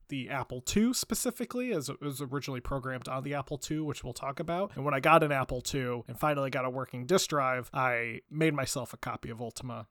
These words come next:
to play. So I, I have played Ultima on the original Apple two, but, uh, that was much later in my life. I didn't get a working disk drive until, like, during covid, when, like, the beginning of covid, so, like, less than a year or so ago. But yeah, I mean, I, I'm, I'm certainly familiar with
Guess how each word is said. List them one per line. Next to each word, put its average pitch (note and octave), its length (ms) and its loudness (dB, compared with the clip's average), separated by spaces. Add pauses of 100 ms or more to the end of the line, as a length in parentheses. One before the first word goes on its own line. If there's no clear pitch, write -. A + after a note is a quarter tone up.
to - 100 -10
play. B2 440 -4
So A#2 420 0
I, A#2 360 -4
I - 40 0
have C#3 160 0
played D#3 220 6
Ultima C#3 440 -2
on C3+ 160 -4
the B2+ 100 -4
original B2 320 -8
Apple - 260 -8
two, C3+ 540 6
but, C3+ 420 10
uh, B2+ 120 0
that D3 180 4
was B2+ 120 -6
much A#2+ 200 -6
later A2+ 300 -8
in A2+ 80 -12
my A#2 120 -8
life. A#2 380 -6
I D3 100 0
didn't F3 220 4
get D#3 140 4
a C3+ 40 4
working B2+ 360 -2
disk C3 200 -6
drive A#2 280 -2
until, A#2 340 -6
like, A2+ 280 -10
during D3 240 0
covid, C3 460 -6 (180)
when, C#3+ 220 0
like, C3+ 180 -2
the C#3+ 80 0
beginning D3 300 2
of B2 80 -4
covid, B2+ 440 -6
so, A#2+ 160 -10
like, B2 180 -10
less B2+ 180 -6
than A#2 100 -10
a - 20 -12
year A2+ 160 -10
or A#2 60 -10
so - 200 -10
ago. B2 300 -10 (100)
But A#3+ 120 12
yeah, C4+ 260 12
I A3+ 120 4
mean, G#3+ 220 2
I, G3+ 280 4
I'm, F#3+ 300 4
I'm F3+ 120 -2
certainly A#3 320 6
familiar F3+ 560 8
with D3+ 320 0